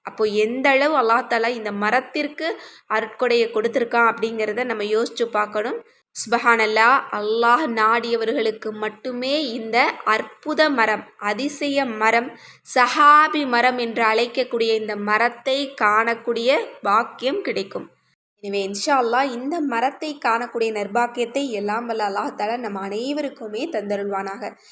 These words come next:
மேலும் இந்த பதிவு உங்களுக்கு பிடிச்சிருந்தது அப்படின்னா, இந்த பதிவை அதிக அளவு ஷேர் பண்ணுங்க.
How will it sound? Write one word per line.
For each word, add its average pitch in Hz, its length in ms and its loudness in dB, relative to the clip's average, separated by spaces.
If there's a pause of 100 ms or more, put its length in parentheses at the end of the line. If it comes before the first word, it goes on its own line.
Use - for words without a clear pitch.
(120)
மேலும் 302 380 -2
இந்த 285 260 -2
பதிவு 269 280 0
உங்களுக்கு 240 300 -4
பிடிச்சிருந்தது 240 540 -4
அப்படின்னா, 214 280 -6
இந்த 233 260 -6
பதிவை 220 380 -4
அதிக 247 420 -2
அளவு 277 260 -2 (100)
ஷேர் 202 260 -2
பண்ணுங்க. 214 460 -8